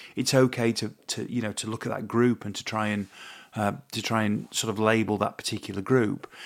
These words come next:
But it doesn't quite work when you're talking about something like,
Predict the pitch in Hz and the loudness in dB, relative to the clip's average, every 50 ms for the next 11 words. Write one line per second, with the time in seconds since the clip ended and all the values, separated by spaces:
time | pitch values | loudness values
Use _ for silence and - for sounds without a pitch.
0 | - - _ - 170 180 139 170 175 - 180 143 - - 160 160 160 - - 135 | -18 -8 _ 2 2 4 4 2 2 2 -2 -4 0 2 4 4 4 4 4 6
1 | 139 135 131 - - 120 123 120 117 113 - - 117 113 110 - 110 107 104 104 | 6 6 4 2 2 0 2 2 0 -2 0 2 2 0 0 -2 -2 -2 -2 -2
2 | - 120 117 120 123 - - - - - 117 104 - - 110 98 101 98 101 98 | 0 0 0 0 0 -2 -2 -4 -4 -2 -2 -4 -4 -6 -4 -2 -2 0 0 -2
3 | 98 - - - - | -2 -6 -10 -14 -18